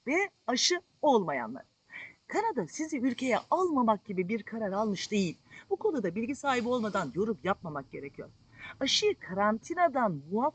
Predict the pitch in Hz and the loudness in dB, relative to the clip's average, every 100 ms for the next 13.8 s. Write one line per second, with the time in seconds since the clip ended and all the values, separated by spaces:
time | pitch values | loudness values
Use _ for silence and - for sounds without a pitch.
0 | - 202 196 185 180 - 302 226 233 - | -2 -2 -2 -4 -8 -6 -4 -4 -6 -8
1 | 185 185 269 - - 180 165 160 - 165 | -4 0 0 -2 -8 -4 -4 -6 -8 -6
2 | 156 156 139 123 156 110 - _ - - | -4 -4 -8 -8 -10 -10 -14 _ -20 -8
3 | - 370 247 - - - _ 403 440 320 | -2 -2 -2 -6 -14 -20 _ -2 0 0
4 | 277 254 - 247 202 185 180 160 _ 427 | -2 -4 0 2 4 2 -2 -2 _ 0
5 | 415 254 220 190 - 156 208 - _ 320 | 0 -2 -2 -2 -2 -2 -4 -4 _ -2
6 | 277 233 175 185 254 226 185 170 165 - | 2 4 2 2 2 2 2 0 -2 0
7 | 233 285 214 175 160 151 180 262 220 180 | 0 2 2 2 0 -6 -2 -2 0 0
8 | 185 - 311 - - 247 185 160 165 147 | -2 -4 -6 -4 4 4 4 -2 -6 -6
9 | 135 - - 147 120 - _ - - _ | -8 -12 -12 -12 -12 -20 _ -20 -20 _
10 | - 302 311 208 151 139 - - 202 165 | -6 0 0 0 -4 -8 -10 -6 -4 -4
11 | 151 175 214 - _ - 277 330 - - | 2 2 0 -8 _ -8 -6 -8 -10 -10
12 | 214 - _ 208 190 - 202 165 - 208 | -10 -10 _ -6 -6 -6 -8 -8 -6 -4
13 | 202 175 180 190 190 190 190 156 | -2 -2 -2 -2 -2 -2 -2 -4